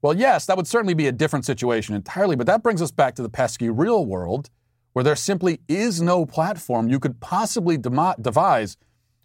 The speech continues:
that would be appealing to disaffected right-wing Trump supporters and significant numbers of Democrats and moderates.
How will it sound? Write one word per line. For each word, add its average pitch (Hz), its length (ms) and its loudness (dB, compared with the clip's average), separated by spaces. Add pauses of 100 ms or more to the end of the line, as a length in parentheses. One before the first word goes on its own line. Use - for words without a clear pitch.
that 147 120 4
would 160 120 0
be 156 80 2
appealing 165 500 0
to 143 100 -2
disaffected 175 680 0
right-wing 143 360 0
Trump 190 220 0
supporters 127 440 -2 (140)
and 160 460 0
significant 156 500 -2
numbers 131 280 0
of 117 80 -2
Democrats 135 540 2 (140)
and 170 300 2
moderates. 170 580 0